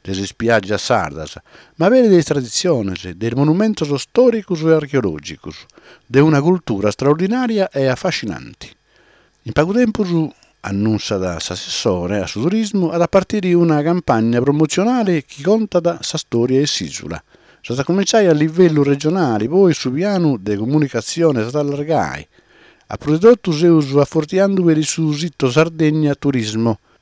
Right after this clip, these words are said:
Zeus prenotendo de contenutos, de appuntamentos, de eventos,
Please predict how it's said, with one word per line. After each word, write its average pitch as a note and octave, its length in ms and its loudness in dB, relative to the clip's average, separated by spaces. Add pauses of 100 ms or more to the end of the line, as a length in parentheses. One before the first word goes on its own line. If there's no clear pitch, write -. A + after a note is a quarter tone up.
(200)
Zeus D#3 520 4
prenotendo F3+ 720 2
de C3 560 0 (340)
contenutos, A2 800 -2 (500)
de F#2 140 -12
appuntamentos, E2+ 960 -4 (180)
de F#2+ 200 -6
eventos, F#2 500 -4